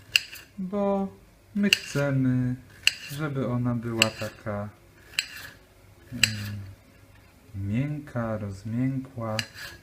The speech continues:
i żeby, no, dało się ją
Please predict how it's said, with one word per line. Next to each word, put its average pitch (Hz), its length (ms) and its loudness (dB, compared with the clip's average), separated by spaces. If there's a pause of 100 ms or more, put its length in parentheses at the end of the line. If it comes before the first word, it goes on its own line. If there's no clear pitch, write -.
(1400)
i 113 360 -4 (1120)
żeby, 110 760 -4 (1700)
no, 214 260 4 (280)
dało 156 440 8
się 135 500 4 (500)
ją 123 500 4